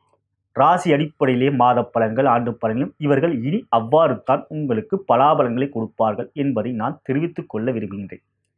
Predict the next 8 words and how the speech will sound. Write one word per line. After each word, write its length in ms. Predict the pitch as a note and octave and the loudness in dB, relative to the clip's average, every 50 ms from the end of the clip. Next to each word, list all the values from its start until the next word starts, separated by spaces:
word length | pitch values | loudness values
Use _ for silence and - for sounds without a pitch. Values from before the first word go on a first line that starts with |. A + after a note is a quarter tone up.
| _ _ _ _ _ _ | _ _ _ _ _ _
இறுதியாக 460 | - A#3+ B3+ A3+ A3+ G#3+ G3 F#3 F3+ F#3 | 0 2 4 4 6 6 6 6 6 6
ஆண்டுக்கோள்களிலே 800 | D#3+ D#3+ E3+ E3 D#3+ D#3 D3+ - D3 C3 A#2+ A#2 A#2+ C3+ D3 C3 | 4 4 2 2 0 -2 -2 -2 0 0 0 2 0 0 0 0
குரு 180 | A#2+ C3 D#3+ | 0 0 0
பகவான் 400 | C#3+ C3 A#2+ A#2 A2+ A2 A2 - - - | 2 2 2 2 2 0 0 -2 -6 -6
இந்த 140 | C3+ B2 A#2 | -4 -2 2
மார்ச் 320 | A#2 B2 C3+ C3+ - - | 2 2 2 2 0 -2
மாதத்தை 500 | C#3 A#2+ A#2+ A2+ A2 G2+ - - A2+ G2+ - | 0 2 2 2 0 -2 -6 -10 -12 -10 -8
பொறுத்தவரை 580 | - C#3 D#3+ E3+ - - A#2+ A2 G#2+ G#2+ B2 | -6 -6 -6 -4 -4 -4 -2 -2 -2 -4 -6